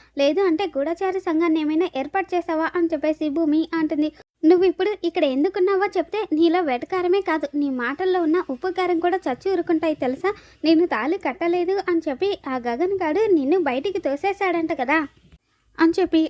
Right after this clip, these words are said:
అపూర్వ అంటుంది. "అబ్బో, బాగానే కనిపెట్టావు, కానీ ఇప్పుడు నిన్ను సైంటిస్ట్ అని గుర్తించాలా లేదంటే నీకు సన్మానం చేయాలా?" అని చెప్పేసి భూమి అంటుంది. "దొంగలాగా దొరికాక కూడా తిరిగి దబాయిస్తున్నావు అంటే కన్నా నువ్వు దొంగవు కాదే,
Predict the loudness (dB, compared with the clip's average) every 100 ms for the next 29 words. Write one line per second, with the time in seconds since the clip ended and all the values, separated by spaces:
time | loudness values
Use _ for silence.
0 | -2 0 0 2 0 0 -2 0 2 0
1 | -4 _ -6 0 0 0 -4 -2 0 0
2 | 0 -2 -2 -2 0 0 0 -2 _ -6
3 | 0 2 4 2 0 -4 -6 -4 -4 -2
4 | 0 0 -2 -4 -4 -2 0 2 0 0
5 | 0 0 0 0 0 -2 -4 -4 -2 0
6 | 0 0 -2 -2 -2 -2 0 0 -2 -4
7 | -4 -4 -2 -2 -2 -2 -4 -2 -2 -2
8 | -6 -10 0 2 4 2 0 0 -2 0
9 | -4 -2 -2 -2 -2 -2 -2 -2 0 0
10 | 0 2 2 4 2 0 -2 0 0 2
11 | 0 0 -2 -2 -2 -2 -2